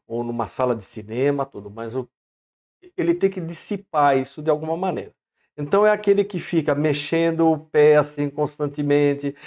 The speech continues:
é aquele que fica tamborilando aqui na cadeira,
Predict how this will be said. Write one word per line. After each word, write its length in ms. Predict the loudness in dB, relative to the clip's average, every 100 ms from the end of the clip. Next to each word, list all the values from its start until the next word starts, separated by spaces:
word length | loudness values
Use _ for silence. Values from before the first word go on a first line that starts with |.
| -8 -2
é 80 |
aquele 260 | 0 2 0
que 100 | -2
fica 220 | -4 -4
tamborilando 1160 | -2 -2 -2 2 4 6 6 6 6 6 6 4
aqui 240 | 0 -2
na 120 | -2 -2
cadeira, 840 | -2 -4 -2 2 4 6 4 2